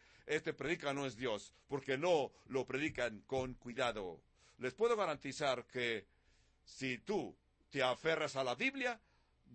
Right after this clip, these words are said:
Dios te va a bendecir a punto que no serás el mismo. El Espíritu Santo te va a cambiar.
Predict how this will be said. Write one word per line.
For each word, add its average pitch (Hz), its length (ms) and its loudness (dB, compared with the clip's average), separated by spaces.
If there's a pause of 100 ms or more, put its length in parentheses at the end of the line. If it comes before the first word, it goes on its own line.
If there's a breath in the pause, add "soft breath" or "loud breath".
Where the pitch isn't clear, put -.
(100)
Dios 147 640 -2 (320)
te 123 120 -2
va 156 180 4
a 147 160 0
bendecir 135 460 0
a 175 120 4
punto 180 360 -4
que 139 120 -2
no 160 140 0
serás 147 320 0
el 110 220 -6
mismo. 120 760 -6 (220 loud breath)
El 123 140 -2
Espíritu 156 340 -6
Santo 147 200 -6
te 127 120 -8
va 131 100 0
a 135 80 -2
cambiar. 117 640 2